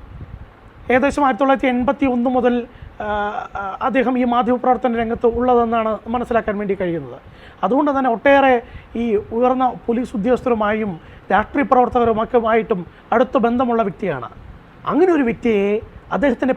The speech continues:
പേരെടുത്ത് പറഞ്ഞുകൊണ്ട് ഈ വിഷയത്തിൽ ഇടനിലക്കാരനായി എന്ന് പറഞ്ഞ് ആരോപണം ഉന്നയിച്ച ഒരാഴ്ച പിന്നിടുമ്പോഴും ഈ വിഷയത്തിൽ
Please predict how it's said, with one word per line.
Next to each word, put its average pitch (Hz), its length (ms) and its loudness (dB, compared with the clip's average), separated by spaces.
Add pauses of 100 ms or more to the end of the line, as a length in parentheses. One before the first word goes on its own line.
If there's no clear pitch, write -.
പേരെടുത്ത് 311 540 2
പറഞ്ഞുകൊണ്ട് 220 560 2 (200)
ഈ - 20 -4 (100)
വിഷയത്തിൽ 233 360 -4 (140)
ഇടനിലക്കാരനായി 254 1000 2 (420)
എന്ന് 254 180 -2 (120)
പറഞ്ഞ് 254 360 2 (160)
ആരോപണം 262 580 0
ഉന്നയിച്ച 247 460 -4
ഒരാഴ്ച 233 420 0
പിന്നിടുമ്പോഴും 208 540 -4 (720)
ഈ 302 120 6
വിഷയത്തിൽ 269 380 -2